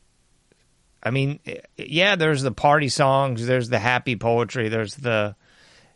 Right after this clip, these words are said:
pop art, I guess, but I think we can all sort of agree that so much of the work that we look at and say, "That's a great song," or, "That's great art,"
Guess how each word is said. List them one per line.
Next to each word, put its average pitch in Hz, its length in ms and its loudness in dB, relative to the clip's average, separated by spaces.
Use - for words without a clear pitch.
pop 151 320 0
art, 151 360 0
I 123 100 0
guess, 123 540 -2
but 147 500 -8
I 156 140 -6
think 185 220 -6
we 214 160 -6
can 160 160 0
all 156 200 0
sort 151 220 0
of 127 80 -2
agree 131 360 -2
that 139 220 -4
so 196 240 -2
much 185 300 0
of 131 140 -2
the 131 80 0
work 127 560 0
that 123 200 -2
we 117 120 -2
look 120 260 -2
at 113 180 2
and 107 100 -10
say, 117 160 -4
"That's 139 200 -4
a 131 40 -6
great 104 300 -2
song," 92 320 -6
or, 92 100 -8
"That's 135 220 -6
great 120 480 -2
art," 98 340 0